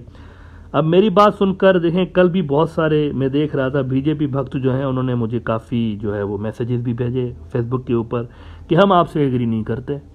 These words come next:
रवायती तौर पर वो भेजते रहते हैं प्यार मोहब्बत के मैसेजेस। लेकिन मित्रों, मैं आपको Indian एयरफोर्स के एक top official की एक statement आज दिखाना चाहूँगा जिसमें वो कह रहे हैं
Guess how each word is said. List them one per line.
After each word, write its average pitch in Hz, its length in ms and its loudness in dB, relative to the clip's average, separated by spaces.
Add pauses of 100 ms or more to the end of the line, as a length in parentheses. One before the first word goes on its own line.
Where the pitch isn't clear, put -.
(320)
रवायती 233 360 2
तौर 226 180 4
पर 214 160 0
वो 208 100 2
भेजते 180 380 0
रहते 185 260 -2
हैं 165 140 -4
प्यार 165 220 -2
मोहब्बत 156 360 -4
के 156 60 -6
मैसेजेस। 131 520 -6 (540)
लेकिन 220 220 8
मित्रों, 220 320 6
मैं 208 200 4
आपको 202 440 8
Indian 180 360 4
एयरफोर्स 170 420 2
के 160 200 4 (200)
एक 147 160 -2 (180)
top 185 220 4
official 143 440 -2
की 135 260 2 (160)
एक 131 140 -2
statement 151 560 -2
आज 127 220 4
दिखाना 127 440 -2
चाहूँगा 113 440 -2
जिसमें 123 300 -4
वो 127 140 0
कह 170 240 2
रहे 120 140 2
हैं 107 200 -6